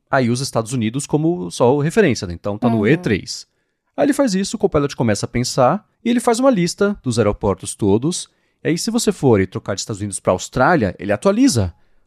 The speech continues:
Speaker 1: a lista de aeroportos. Se você trocar pra outro país, atualiza de novo a lista de aeroportos. Aí tem um, aí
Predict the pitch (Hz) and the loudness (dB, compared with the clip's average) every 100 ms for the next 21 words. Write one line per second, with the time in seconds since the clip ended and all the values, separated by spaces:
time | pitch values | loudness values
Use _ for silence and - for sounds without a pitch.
0 | _ 101 98 110 101 107 - 95 - - | _ 0 0 -2 -2 0 2 0 0 -12
1 | - - 107 113 - 120 101 - 110 165 | -16 -14 -12 -12 -6 -6 -6 -6 -2 -2
2 | 165 98 - 90 120 180 175 135 151 131 | -2 -4 -6 -2 0 0 0 0 0 0
3 | 120 127 127 - 90 - - - _ _ | -4 -8 -8 -4 -4 -4 -16 -16 _ _
4 | _ _ - 95 160 127 131 113 87 107 | _ _ -4 -2 0 0 0 0 0 0